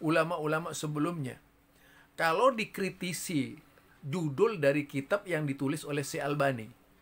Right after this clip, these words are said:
Jadi yang menulis sifat salat Nabi dengan judul sifat salat Nabi itu banyak dari ulama-ulama.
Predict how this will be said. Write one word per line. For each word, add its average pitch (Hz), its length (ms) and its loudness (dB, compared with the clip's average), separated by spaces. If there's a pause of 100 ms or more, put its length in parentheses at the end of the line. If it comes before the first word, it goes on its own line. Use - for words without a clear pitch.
(1300)
Jadi 320 320 -4
yang 262 160 2
menulis 262 400 0
sifat 220 240 -2
salat 202 320 4
Nabi 151 400 0
dengan 170 320 2
judul 175 400 4 (240)
sifat - 480 0
salat 170 240 2
Nabi 139 400 -2
itu 233 160 -4
banyak 196 560 4
dari 143 160 6
ulama-ulama. 131 880 -2